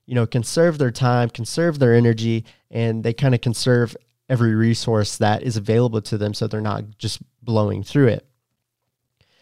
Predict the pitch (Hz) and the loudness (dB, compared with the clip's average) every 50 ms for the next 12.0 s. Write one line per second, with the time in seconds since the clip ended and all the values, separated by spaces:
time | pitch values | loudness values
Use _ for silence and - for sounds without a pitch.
0 | _ _ _ _ _ 143 143 - 208 185 170 160 156 - - 139 131 117 113 101 | _ _ _ _ _ -4 0 2 2 4 4 4 4 2 2 2 2 2 2 2
1 | 98 110 113 120 131 139 123 110 110 117 110 110 120 123 - - 135 139 135 131 | 2 2 4 6 6 6 4 4 2 2 2 0 0 0 -2 -2 -2 -2 -4 -4
2 | 151 151 151 156 151 135 123 101 - 135 123 110 110 107 101 - - - - 143 | -4 -4 -2 -2 -2 -2 -2 -2 0 2 2 2 2 0 -2 -6 -12 -8 -4 -2
3 | 175 - - - 208 160 135 143 143 131 113 98 117 120 120 135 131 139 127 110 | -2 -2 0 -2 -2 0 0 0 0 0 0 0 0 2 2 2 2 0 -2 -2
4 | - - 113 107 113 120 123 - - - - 113 107 104 98 - _ _ _ _ | -2 -4 0 2 2 2 0 0 -4 -4 -2 -2 -2 -2 -4 -8 _ _ _ _
5 | _ _ _ 113 110 113 113 127 135 131 123 110 - - 120 120 131 131 143 120 | _ _ _ -4 0 2 2 4 4 2 2 0 -2 -2 -2 -2 0 0 0 0
6 | 113 113 117 110 107 104 101 110 110 113 117 110 - - _ _ _ _ _ - | 2 2 2 2 2 0 -2 -2 -2 -2 -2 -2 -4 -10 _ _ _ _ _ -2
7 | 123 123 123 131 143 165 170 147 123 113 113 110 107 107 104 107 107 - _ _ | 0 2 4 4 4 4 4 4 4 4 4 4 4 2 0 -2 -6 -12 _ _
8 | _ _ _ _ _ - 135 120 151 180 190 165 143 143 170 185 160 139 127 120 | _ _ _ _ _ -8 -2 0 2 2 4 4 4 4 2 4 4 4 2 2
9 | 120 117 113 120 123 120 131 147 160 165 - 160 143 139 127 127 120 113 - 139 | 2 0 0 0 0 2 2 2 0 0 0 0 2 2 2 2 0 0 0 -2
10 | 123 113 101 113 127 143 - 156 139 120 113 113 110 107 107 107 107 - _ _ | -2 -2 -2 -2 -2 -2 0 0 0 0 0 -2 -2 -2 -2 -4 -6 -10 _ _
11 | _ _ 120 117 120 110 117 110 107 110 110 120 143 147 120 113 - - - - | _ _ 0 0 0 2 2 0 0 0 0 2 2 2 0 -2 -4 -8 -10 -12